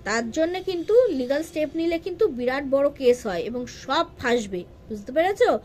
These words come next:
তাই তুমিও বুঝে শুনে কাজটা করো। তোমারও এখন সমঝোতা করা উচিত,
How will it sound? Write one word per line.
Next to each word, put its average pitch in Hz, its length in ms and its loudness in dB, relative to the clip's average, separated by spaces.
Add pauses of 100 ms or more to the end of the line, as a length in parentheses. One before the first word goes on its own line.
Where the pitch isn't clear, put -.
(340)
তাই 262 160 2 (100)
তুমিও 381 340 -2
বুঝে 320 260 -2
শুনে 359 360 -4 (140)
কাজটা 262 380 -6
করো। 240 320 2 (420)
তোমারও 302 380 0
এখন 392 280 0
সমঝোতা 294 640 -4
করা 330 240 2
উচিত, 277 340 -2